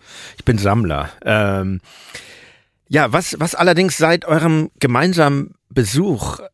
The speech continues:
ähm, passiert ist, das ist, ähm, ein Song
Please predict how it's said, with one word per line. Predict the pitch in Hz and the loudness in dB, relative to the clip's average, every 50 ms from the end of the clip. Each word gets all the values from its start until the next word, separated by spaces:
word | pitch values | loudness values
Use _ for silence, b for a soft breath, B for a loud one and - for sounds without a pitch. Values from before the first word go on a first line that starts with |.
| _ | _
ähm, | - 123 117 117 110 107 110 104 98 101 101 - - _ _ - - 92 110 - | -2 0 0 0 0 0 -2 -2 -2 -4 -6 -8 -12 _ _ -16 -16 -16 -10 -6
passiert | - 127 110 - - 170 202 254 - - | -4 -4 -4 -4 -4 -4 -6 -6 -6 -6
ist, | - 95 120 - - - - | -6 -6 -4 -4 -6 -8 -6
das | 127 123 - | -6 -6 -6
ist, | - - 135 - - - - - | -6 -6 -6 -8 -8 -10 -6 -4
ähm, | 120 123 120 113 120 113 113 117 123 - _ _ _ B B B B B B B B _ - | -2 -2 -2 -2 -4 -4 -4 -6 -8 -12 _ _ _ B B B B B B B B _ -6
ein | - 110 104 | -4 -4 -4
Song | - - - 110 117 143 190 208 214 | -4 -4 -4 -4 -4 -4 -6 -8 -10